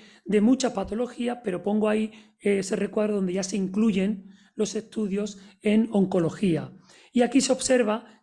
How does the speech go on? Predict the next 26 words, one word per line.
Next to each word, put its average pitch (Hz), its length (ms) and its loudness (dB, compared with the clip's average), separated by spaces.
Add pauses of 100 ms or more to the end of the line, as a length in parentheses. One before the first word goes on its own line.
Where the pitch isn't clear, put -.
que 208 180 -2
no 220 260 0
hay 220 240 -2
una 180 160 -4
incidencia 185 520 -6
mayor 165 300 -6
de 160 60 -6
inmunogenicidad, 165 920 -4 (300)
no 226 200 4
hay 214 240 2
una 196 160 0
mayor, 180 580 -4 (240)
eh, 185 280 -2
incidencia 190 560 0
de 170 80 -2
reacciones 160 340 -8
adversas, 202 560 0 (280)
con 214 140 0
lo 214 140 -2
cual 202 180 -4
concluye 190 800 -4
de 185 220 -4
que 185 400 -6
no 196 220 2
hay 190 120 2
diferencias 185 840 -2